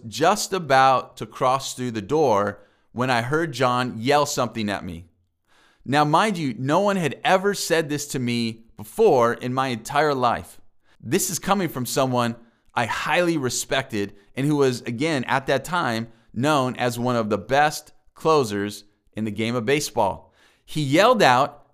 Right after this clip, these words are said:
"Jesus loves you." Now, let me tell you, at that point, when I heard that, I'd never heard that, again, targeted toward me before.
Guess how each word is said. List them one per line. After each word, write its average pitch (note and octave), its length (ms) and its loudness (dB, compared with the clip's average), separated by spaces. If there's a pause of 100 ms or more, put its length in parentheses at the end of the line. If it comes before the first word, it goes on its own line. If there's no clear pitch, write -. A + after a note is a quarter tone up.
(140)
"Jesus F3+ 800 -2 (160)
loves C3 420 2
you." G2+ 280 -6 (1160)
Now, C#3 380 -4 (760)
let - 80 -8
me B2+ 60 -6
tell B2 180 0
you, E2+ 140 -8 (1300)
at A#2+ 140 -4
that G#3 200 2
point, C#3 460 -6
when A2+ 120 -4
I G#2 80 -4
heard E3 400 -6
that, E2+ 380 -4 (640)
I'd A#2 100 -4
never E3+ 260 0
heard D#3+ 200 -2
that, B2 240 2
again, A#2 380 -4
targeted C3 440 0
toward A2+ 240 -4
me F3 200 -2
before. C#3 500 -2